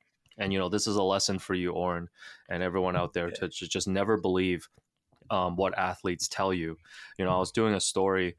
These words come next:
Speaker 1: a few years ago when Josh Jackson was on the Phoenix Suns, basically talking to,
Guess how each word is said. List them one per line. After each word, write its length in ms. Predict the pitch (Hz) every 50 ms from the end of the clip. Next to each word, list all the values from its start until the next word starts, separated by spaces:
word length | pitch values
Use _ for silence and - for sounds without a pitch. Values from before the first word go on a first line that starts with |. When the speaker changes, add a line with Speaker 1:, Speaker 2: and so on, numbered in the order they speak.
| - - - - -
Speaker 1:
a 80 | - 92
few 220 | - - 104 98
years 300 | 95 92 92 92 92 90
ago 420 | 95 92 92 87 87 87 87 - -
when 340 | - 90 90 87 85 87 85
Josh 240 | - 92 92 92 -
Jackson 300 | - 95 92 - - 95
was 140 | 90 87 90
on 120 | 87 85
the 40 | 82
Phoenix 380 | - - 98 92 90 - - -
Suns, 280 | 95 90 90 95 - - _ _ _ _ _ _ _ _ _ _
basically 300 | - 131 175 220 277 311
talking 480 | 311 - - 110 110 110 - 135 120 117 -
to, 340 | - 113 101 98 95 92